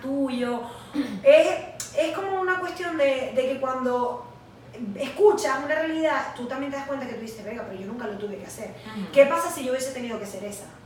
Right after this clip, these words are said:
Speaker 1: A ver, yo no estoy diciendo aquí vayan a prostituirse. O sea, no, mi invitación no es a que se vayan a prostituir. Es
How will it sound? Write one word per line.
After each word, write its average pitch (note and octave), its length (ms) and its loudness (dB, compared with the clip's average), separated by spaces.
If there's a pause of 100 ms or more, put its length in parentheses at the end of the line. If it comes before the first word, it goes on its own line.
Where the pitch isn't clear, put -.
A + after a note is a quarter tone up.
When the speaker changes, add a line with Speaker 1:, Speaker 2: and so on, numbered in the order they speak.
(420)
Speaker 1:
A B3+ 120 6
ver, C4+ 140 10
yo - 80 4
no B3 60 0
estoy D4+ 180 -6
diciendo D4+ 240 -4
aquí D4+ 140 -4
vayan B3+ 220 2
a G#3+ 100 0
prostituirse. - 800 -10
O A3+ 40 -8
sea, B3 140 -2
no, B3 140 0
mi C#4 100 2
invitación C4+ 540 4
no D4+ 120 6
es E4 80 4 (100)
a - 40 -2
que C#4 80 2
se C#4 100 0
vayan C4 180 2
a B3 60 2
prostituir. B3 680 -4 (320)
Es C4 240 6